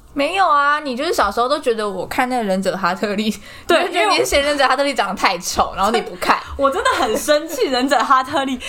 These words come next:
Speaker 2: 他就是一个超小叮当，小叮当，哆啦 A 梦，哆啦 A 梦吧？
Speaker 1: 对。
Speaker 2: 他就是一个超哆啦 A 梦的卡通。
Speaker 1: 没有啊。
Speaker 2: 他就是全抄，
Speaker 1: <laughs>
Speaker 2: 但是他就是把主题换成了忍者。
Speaker 1: 哆啦 A 梦会发出“你、你、你”的声音吗？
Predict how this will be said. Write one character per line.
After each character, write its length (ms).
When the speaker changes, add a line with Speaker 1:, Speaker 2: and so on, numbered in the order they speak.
Speaker 2:
他 160
就 160
是 140
一 20
个 260
超 320
小 280
叮 260
当， 320
小 140
叮 120
当， 220
哆 140
啦 160
A 80
梦， 280
哆 100
啦 120
A 60
梦 200
吧？ 300
Speaker 1:
对。 320
Speaker 2:
他 120
就 100
是 100
一 60
个 80
超 260
哆 220
啦 160
A 80
梦 240
的 140
卡 360
通。 220
Speaker 1:
没 220
有 100
啊。 140
Speaker 2:
他 80
就 180
是 100
全 220
抄， 540
Speaker 1:
<laughs> 200
Speaker 2:
但 160
是 60
他 100
就 80
是 80
把 140
主 180
题 140
换 160
成 160
了 40
忍 20
者。 60
Speaker 1:
哆 80
啦 120
A 20
梦 140
会 100
发 180
出 140
“你、 160
你、 280
你” 380
的 140
声 140
音 120
吗？ 220